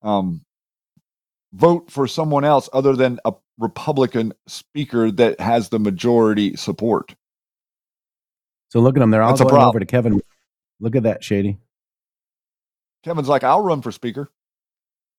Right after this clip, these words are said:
Speaker 2: There's McCarthy. There's Jim Jordan. All right, maybe they got something up their sleeve.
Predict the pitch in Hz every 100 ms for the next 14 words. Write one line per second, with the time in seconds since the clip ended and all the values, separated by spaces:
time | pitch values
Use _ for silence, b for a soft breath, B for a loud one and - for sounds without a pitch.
0 | _ _ _ _ _ _ _ _ _ _
1 | 107 117 120 117 123 120 - 117 113 101
2 | 120 123 135 113 104 120 - _ _ _
3 | _ _ _ _ _ _ _ _ _ _
4 | _ _ _ _ _ _ _ _ _ -
5 | 120 113 117 113 127 131 131 - 143 139
6 | 131 156 135 135 117 120 123